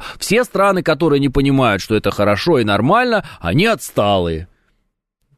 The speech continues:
Пропаганда или нет? Пропаганда. Ну а че, как это еще называть? Ну никак ты это по-другому не назовешь. Да есть пропаганда.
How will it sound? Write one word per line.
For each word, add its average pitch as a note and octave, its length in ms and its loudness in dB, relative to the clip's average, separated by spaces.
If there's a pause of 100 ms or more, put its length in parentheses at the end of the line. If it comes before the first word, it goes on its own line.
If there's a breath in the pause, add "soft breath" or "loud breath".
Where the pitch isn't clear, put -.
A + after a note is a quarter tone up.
(460)
Пропаганда A#3+ 560 0
или A3 140 2
нет? F#3 200 -2
Пропаганда. D3+ 720 0
Ну G#2+ 160 -2
а A2+ 80 0
че, A2+ 160 -4
как C3 200 -2
это - 100 -12
еще F#2 160 -6
называть? F2+ 440 -4
Ну D#2 60 -6
никак F#2+ 260 -2
ты E3+ 80 0
это C#3 80 -4
по-другому D3+ 400 0
не G#2 80 -4
назовешь. G2+ 280 -4
Да D#3 100 -2
есть A3+ 200 -2
пропаганда. G2+ 580 -4